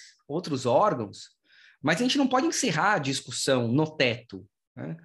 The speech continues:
Isso aqui não é imposto de renda, que você tem ali o teto e, e aí atingiu aquele teto, fica isento ou não fica isento, né? Isso aqui é com-, é, é uma coisa que pode depender aí da esperança, da vida de muitas pessoas.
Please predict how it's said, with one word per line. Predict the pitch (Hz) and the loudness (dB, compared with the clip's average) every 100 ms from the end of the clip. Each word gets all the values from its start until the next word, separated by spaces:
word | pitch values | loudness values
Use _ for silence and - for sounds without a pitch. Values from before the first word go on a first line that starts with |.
| - - - _ | -20 -20 -20 _
Isso | 190 202 | -8 -4
aqui | - | 2
não | 285 240 | 4 6
é | 254 | 6
imposto | 277 - 202 202 185 | 4 0 -2 -2 0
de | 165 | 0
renda, | 165 156 131 110 | 2 2 2 0
que | |
você | 139 | -2
tem | 143 151 | 0 4
ali | 147 | 4
o | 147 | 2
teto | - 143 147 160 - 123 127 | 0 2 2 0 -6 -4 -4
e, | 127 110 107 117 - - _ _ _ _ _ _ | -4 -6 -8 -14 -18 -20 _ _ _ _ _ _
e | 131 | 0
aí | 131 131 180 156 | 2 4 4 2
atingiu | - 156 147 165 | 2 2 4 2
aquele | 160 147 | 2 0
teto, | 139 127 143 180 - 165 143 110 104 113 - - _ _ _ _ 117 | -2 0 2 0 -2 -2 -2 -4 -10 -16 -20 -20 _ _ _ _ -10
fica | - 160 151 | -8 -4 -4
isento | 120 127 165 156 | -2 0 2 2
ou | 147 | 2
não | 147 | 2
fica | 156 - | 0 0
isento, | 139 117 123 160 123 120 107 110 _ - - - _ _ | 0 0 0 0 -2 -6 -10 -14 _ -20 -20 -20 _ _
né? | 123 131 117 120 | -6 -2 -2 -4
Isso | 127 139 | -6 -4
aqui | 151 | 0
é | 247 403 | 2 0
com-, | 403 403 - - | -2 -8 -10 -10
é, | 180 175 175 175 170 165 156 | -6 -4 -4 -6 -6 -6 -2
é | |
uma | 160 175 | -2 0
coisa | 185 226 | -2 -2
que | |
pode | 233 233 | 0 -2
depender | 220 233 196 170 202 | 0 0 0 2 2
aí | 185 | 4
da | 180 | 2
esperança, | 170 - 156 135 180 | 0 0 2 2 2
da | 147 | -2
vida | 123 127 190 143 | -4 -4 -2 0
de | 135 | 0
muitas | 151 160 - | -2 -4 -8
pessoas. | 123 - 123 165 120 104 | -10 -2 0 4 2 0